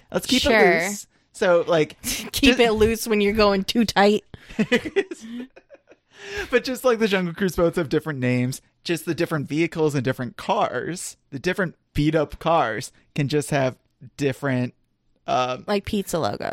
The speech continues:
Speaker 1: yeah, the pizza
Speaker 2: Okay.
Speaker 1: logos that are suction cups on 'em.
Speaker 2: Okay.
Speaker 1: So there can be a variety of cars here. You don't, you don't see any pizza delivery driver driving, like, a Tesla or anything. <laughs>
Speaker 2: I mean, you could.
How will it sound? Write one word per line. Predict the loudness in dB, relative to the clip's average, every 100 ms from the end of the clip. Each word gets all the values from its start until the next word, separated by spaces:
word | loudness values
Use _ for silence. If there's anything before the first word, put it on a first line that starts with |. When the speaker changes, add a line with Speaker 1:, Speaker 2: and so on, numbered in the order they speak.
| -8
Speaker 1:
yeah, | -2 -2
the | -2 -6 -4
pizza | -2 0
Speaker 2:
Okay. | 2
Speaker 1:
logos | 4 2 2
that | 0
are |
suction | 0 -2 -4 -6
cups | -8 -10 -14 -12 -6
on | -6 -8
'em. | -12 -14 _ _ _ -16
Speaker 2:
Okay. | -14 -10 -10 -10 -14 _ _
Speaker 1:
So | -14 -4
there | -2
can | 0
be | 0
a | 0
variety | 0 0 0 -2 -8
of | -10
cars | -10 -10 -12
here. | -16 -16 -18 -20 _ -8
You | -4
don't, | -4
you | -2
don't | -2 -2
see | -2 -2 0
any | 0 -2 -6
pizza | -12 -12 -10 -8
delivery | -4 -2 0 0 -2
driver | -2 -2 -4
driving, | -4 -4 -4 -6
like, | -6 -8
a |
Tesla | -6 -6 -6 -8 -10 -10
or | -12
anything. | -12 -10 -8 -8 -8 -10 _ _ -20
<laughs> | -20 _ -20 _ 0
Speaker 2:
I | 2
mean, | 4 4
you | 0
could. | 0 2 4 2 -2